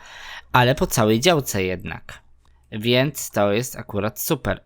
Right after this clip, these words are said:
Ej, ale tylko niektóre się najadły, to nie jest zbyt pocieszające. Bo te z przodu są jakieś takie głodne, więc może jak wrócicie, to ty,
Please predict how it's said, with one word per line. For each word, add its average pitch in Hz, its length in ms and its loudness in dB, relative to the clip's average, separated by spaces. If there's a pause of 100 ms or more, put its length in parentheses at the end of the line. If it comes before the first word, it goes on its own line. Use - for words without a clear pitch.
Ej, 117 160 0
ale 110 180 0
tylko - 240 -8
niektóre 113 440 -4
się - 160 -6
najadły, 104 640 -2
to 110 260 -8
nie 120 260 -2
jest - 300 -10
zbyt - 600 -10 (580)
pocieszające. 98 1300 -6 (320)
Bo 120 120 -2
te 135 160 -4
z - 120 -4
przodu 120 380 -4
są 107 240 -4
jakieś 104 300 -8
takie - 300 -18
głodne, 110 800 -8
więc 113 380 -8
może 131 280 -6
jak 120 220 -10
wrócicie, 117 560 -8
to - 220 -10
ty, 143 460 -8